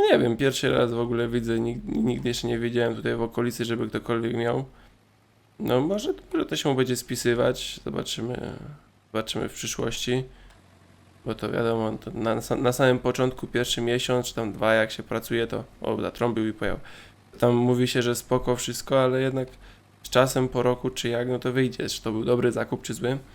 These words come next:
Ja też teraz, no tak jak mówię, ty-, w tych urzędach byłem, tam załatwiałem i tak dalej, trochę męczarnia, bo tam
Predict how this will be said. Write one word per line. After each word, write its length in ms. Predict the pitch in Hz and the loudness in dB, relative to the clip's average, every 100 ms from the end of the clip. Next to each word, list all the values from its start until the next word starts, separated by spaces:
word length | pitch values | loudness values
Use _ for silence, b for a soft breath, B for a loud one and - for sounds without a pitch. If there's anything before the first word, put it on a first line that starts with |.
| B B _ _ _ - | B B _ _ _ 0
Ja 140 | 143 | 2
też 180 | 151 143 | 4 2
teraz, 520 | - 127 113 - - | 2 2 2 -4 -6
no 100 | 123 | 0
tak 100 | 123 | 4
jak 80 | 123 | 4
mówię, 180 | 123 120 | 4 0
ty-, 180 | 123 120 | -2 -6
w 80 | |
tych 160 | - 113 | -6 -6
urzędach 440 | 117 127 123 123 | 0 2 4 4
byłem, 240 | 120 123 120 | 4 2 2
tam 140 | 117 | 0
załatwiałem 680 | 117 117 117 113 120 123 120 | 0 2 2 2 4 4 2
i 40 | |
tak 160 | 120 113 | 0 0
dalej, 340 | 120 123 120 | 4 4 4
trochę 440 | 117 120 120 117 117 - | 2 0 2 2 0 0
męczarnia, 640 | 127 127 127 135 127 131 127 | 4 4 6 4 4 4 2
bo 120 | 123 | 0
tam 360 | 123 117 117 | 0 -2 -4